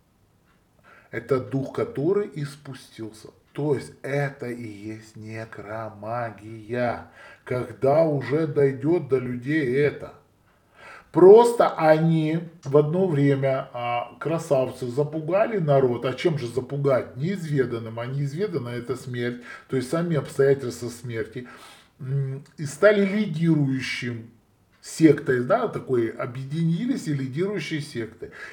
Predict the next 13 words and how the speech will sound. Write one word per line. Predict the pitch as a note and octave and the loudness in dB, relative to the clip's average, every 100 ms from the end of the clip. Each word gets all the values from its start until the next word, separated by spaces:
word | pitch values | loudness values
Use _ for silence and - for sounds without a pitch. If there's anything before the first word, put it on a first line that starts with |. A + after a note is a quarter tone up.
| - | -8
И | D#3 | -8
самое | - G3 D#3 B2+ A#2 | 4 6 6 0 -4
главное, | A2 A#2+ B2 A#2+ A#2+ A#2+ - - | -6 -4 -4 -6 -8 -10 -12 -8
их | F3 F3+ D3 - | -2 0 0 -2
начали | C3+ A#2+ - G#2 G2+ | -4 -4 -6 -12 -14
использовать | F#2+ - D3 F3 F3 F3 D#3 | -18 -12 -4 -4 -2 -4 -4
государство, | D3+ E3+ F3+ D#3+ D#3 C#3+ | -4 -4 -6 -6 -6 -6
то | C#3 D#3+ | -6 -4
есть | D3 - | -4 -8
управители, | C#3+ D#3+ E3+ F3+ C#3 A#2+ | -8 -6 -6 -8 -8 -8
для | A2+ B2+ | -6 -8
того, | C#3 E3 F3+ | -4 -4 -4
чтобы, | - C#3+ C#3+ | -4 -4 -4